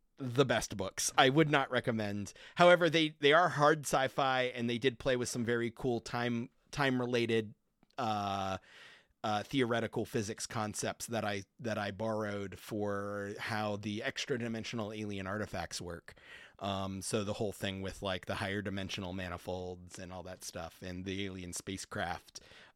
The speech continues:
um, was all sort of pulled from that,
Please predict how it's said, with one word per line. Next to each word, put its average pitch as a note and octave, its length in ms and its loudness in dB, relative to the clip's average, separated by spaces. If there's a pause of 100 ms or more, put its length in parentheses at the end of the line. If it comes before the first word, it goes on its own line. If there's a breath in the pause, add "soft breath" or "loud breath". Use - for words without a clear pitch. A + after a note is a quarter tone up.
um, F#2+ 440 -2
was G2+ 180 -4
all F2+ 200 -4
sort F#2+ 220 -6
of F2+ 140 -12
pulled F#2+ 420 -4
from F2+ 280 -10
that, D#2+ 280 -8